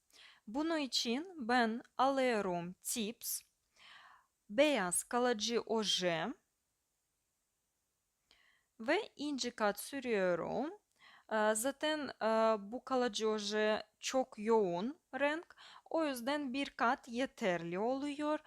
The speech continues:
Ama isterseniz iki kat da sürebilirsiniz. İnce kat sürdüm. Koyuyorum makineye, kurutuyorum bir dakika. Burada ben alıyorum Aquarella Paint.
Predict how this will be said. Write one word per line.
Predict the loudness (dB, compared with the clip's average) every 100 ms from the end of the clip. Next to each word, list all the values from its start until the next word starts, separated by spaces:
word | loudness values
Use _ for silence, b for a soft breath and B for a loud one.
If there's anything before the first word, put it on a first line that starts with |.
| B B
Ama | 0 2 0
isterseniz | -2 0 2 2 2 0 -4 -6 -10
iki | -12 -12
kat | 0 0 2
da | -2
sürebilirsiniz. | -4 -4 -2 -2 -4 -2 -2 0 -2 -2 -4 -2 -4 -6 B B B B
İnce | -4 -2 -2
kat | 0 0 0
sürdüm. | -4 -4 -6 -4 -2 -2 -4
Koyuyorum | -2 0 2 0 0
makineye, | 0 -2 -2 2 2
kurutuyorum | 0 -2 -4 -4 -2 0 2 0 -4 -4
bir | -4 -2
dakika. | -4 -6 -10 -4 -4 -6 B B -4
Burada | 0 4 8 8 6
ben | 0
alıyorum | 2 2 4 2 2 2 0 -4 0
Aquarella | 0 0 0 2 4 4 4 2 0 -2 _
Paint. | 2 6 6 4 -4 -10